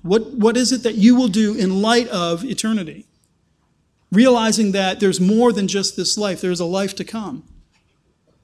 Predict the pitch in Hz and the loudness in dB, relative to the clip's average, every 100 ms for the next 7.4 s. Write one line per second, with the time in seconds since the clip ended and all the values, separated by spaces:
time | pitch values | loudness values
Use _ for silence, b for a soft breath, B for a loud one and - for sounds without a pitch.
0 | _ 165 190 190 190 196 262 254 214 160 | _ 0 4 4 4 6 6 6 4 2
1 | 202 196 - 190 - 226 233 202 202 170 | 0 0 -4 -6 -4 -2 -2 -4 -6 -4
2 | 202 175 180 160 190 180 175 170 185 202 | -4 -4 -6 -6 -4 -2 -2 -4 -2 -2
3 | 175 190 196 196 196 - 220 214 - - | 0 0 0 -2 -4 0 0 0 -4 -6
4 | 247 170 - - _ _ _ _ _ _ | -6 -6 -10 -18 _ _ _ _ _ _
5 | _ 185 190 185 175 214 233 180 185 175 | _ -2 -2 -2 -2 -2 -2 0 -2 -2
6 | 165 - 220 220 156 143 151 208 226 233 | -4 -2 -2 -4 -8 -10 -6 0 0 2
7 | 226 226 269 196 | -2 -2 -6 -8